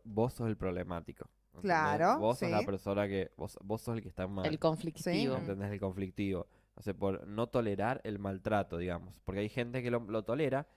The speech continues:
Speaker 1: ¿viste? Y
Speaker 2: Claro.
Speaker 1: sigue trabajando igual. Pero vos por no tolerarlo estás
Speaker 3: Me hizo
Speaker 2: Exactamente.
Speaker 3: acordar
Speaker 1: mal.
Speaker 3: ella también a un, una mala experiencia también en un laburo, en un medio también, periodístico, y, y la verdad que eso, no, en el caso de ella que te digan otro nombre ya.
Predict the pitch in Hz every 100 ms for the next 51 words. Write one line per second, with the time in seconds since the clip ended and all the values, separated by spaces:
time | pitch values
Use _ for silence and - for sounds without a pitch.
0 | _ - - 151 127 107 120 120 113 104
1 | 117 117 123 135 101 - _ _ _ _
2 | _ - - 92 101 127 127 139 143 151
3 | 190 147 - 98 117 - 165 180 220 247
4 | 240 202 190 202 214 220 226 208 170 175
5 | 190 185 160 160 160 160 165 165 185 -
6 | 160 170 170 160 156 160 160 160 147 151
7 | 165 175 165 - _ - 143 135 139 147
8 | 143 139 147 151 151 156 147 147 147 160
9 | 202 226 _ _ _ _ 151 143 151 165
10 | - 214 214 208 - 160 151 147 - 147
11 | 139 135 131 143 165 175 170 170 - 170
12 | 147 143 147 - _ _ - - - 214
13 | 254 190 - 165 160 143 190 233 180 185
14 | 147 131 147 151 156 139 143 165 143